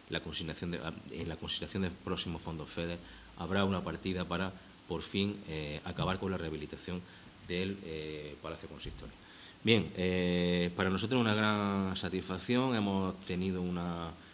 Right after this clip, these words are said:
un-, una lucha importante con esto. Hace ya once años que, que se abandonó el, el edificio del Palacio Municipal para irse a las instalaciones de Hernán Cortés y otras que hay en el, eh, en la ciudad donde están las dependencias municipales.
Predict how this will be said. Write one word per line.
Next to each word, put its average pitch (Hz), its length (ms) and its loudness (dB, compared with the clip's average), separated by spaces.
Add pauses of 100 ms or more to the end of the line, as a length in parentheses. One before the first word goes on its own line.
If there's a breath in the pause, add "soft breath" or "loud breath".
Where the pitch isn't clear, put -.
(460 loud breath)
un-, 85 460 -2
una 98 100 0
lucha 104 220 0
importante 92 360 0
con 90 160 0
esto. 123 460 2
Hace 98 260 0
ya 95 180 2
once 110 340 2
años 110 360 4
que, 85 540 0 (420)
que - 120 -4
se - 100 0
abandonó 87 600 2
el, 82 560 -2 (100)
el 87 60 -4
edificio 85 480 -4
del 85 80 -2
Palacio 87 280 -4
Municipal 90 480 -2
para 85 220 -4
irse 87 280 -2
a 80 40 -2
las 80 240 -2
instalaciones 82 480 -4
de 82 80 -6
Hernán 82 200 -4
Cortés 80 380 -2 (300 loud breath)
y 90 120 0
otras 92 260 0
que - 120 -6
hay 82 120 0
en 80 100 -2
el, 80 260 -4 (520 loud breath)
eh, 82 300 -4
en 85 120 -6
la 82 80 -6
ciudad 95 240 0
donde 87 160 -2
están 85 220 -4
las 82 80 -2
dependencias 87 420 -4
municipales. 113 580 0